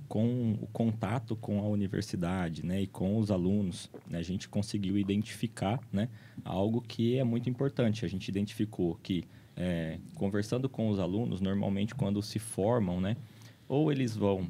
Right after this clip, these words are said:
é, trabalhar num, num escritório já conceituado ou da família, né, ou eles vão juntar dois, três ali, né, reunir dois, três ali e vão montar o seu próprio escritório. E como tava sendo a vida do advogado antes?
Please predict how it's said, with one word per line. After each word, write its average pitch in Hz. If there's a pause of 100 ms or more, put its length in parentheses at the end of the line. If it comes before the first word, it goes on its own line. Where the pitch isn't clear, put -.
(240)
é, 90
trabalhar 117
num, 107
num 95
escritório 95
já 87
conceituado 95
ou 92
da 95
família, 107 (140)
né, 107 (400)
ou 139
eles 143
vão 127
juntar 117
dois, 110
três 101
ali, 95
né, 95
reunir 95
dois, 95
três 98
ali 95 (180)
e 107
vão 101
montar 110
o -
seu 120
próprio 113
escritório. - (600)
E 113
como 165
tava 127
sendo 123
a 117
vida 110
do 107
advogado 107
antes? 95